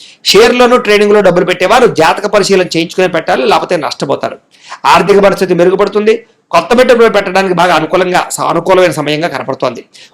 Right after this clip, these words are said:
కుటుంబ సమేతంగా యాత్రలు చేయడం కానీ, విహారయాత్రలు చేయడం కానీ, విదేశాలు వెళ్ళడం కానీ కలిసి వస్తుంది. గృహాలు కట్టాలనుకున్న, కొనాలనుకున్న అనుకూలతలు, ప్రభుత్వపరమైన గృహ-, గృహలబ్ధులు పొందే అవకాశం ఉంది.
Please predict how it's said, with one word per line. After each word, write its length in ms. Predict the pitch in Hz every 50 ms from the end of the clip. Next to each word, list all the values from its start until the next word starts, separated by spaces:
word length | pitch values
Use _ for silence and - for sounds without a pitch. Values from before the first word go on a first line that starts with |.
| _ -
కుటుంబ 240 | - 202 214 214 208
సమేతంగా 440 | 190 208 214 208 214 208 202 208
యాత్రలు 360 | 190 170 165 165 - - 180 180
చేయడం 280 | 180 185 180 180 175
కానీ, 200 | 180 175 175 180
విహారయాత్రలు 600 | 151 147 139 151 165 180 175 175 175 - 180 170
చేయడం 240 | 151 165 165 165 160
కానీ, 180 | 165 165 170 151
విదేశాలు 420 | 139 139 165 175 160 170 170 165
వెళ్ళడం 240 | 151 151 151 156 151
కానీ 140 | 156 170 -
కలిసి 280 | - 147 135 - -
వస్తుంది. 400 | 131 - - - - - - - _ _ _ _ _ _ _ _ _ _ - 175
గృహాలు 260 | 202 196 240 262 254
కట్టాలనుకున్న, 580 | - 220 - - 220 214 214 214 196 214 208 208
కొనాలనుకున్న 580 | 208 190 175 170 185 185 185 175 185 185 185
అనుకూలతలు, 520 | 160 151 147 - 170 170 - 190 208 - - _ _ _ _ _ _ _
ప్రభుత్వపరమైన 560 | 175 202 240 262 - 254 233 240 226 220 214
గృహ-, 480 | 196 165 160 151 160 185 175 165 151 147
గృహలబ్ధులు 420 | 165 165 180 202 190 170 156 175
పొందే 240 | 160 151 151 151 156
అవకాశం 340 | 151 - - 131 135 - 131
ఉంది. 260 | 120 123 120 - -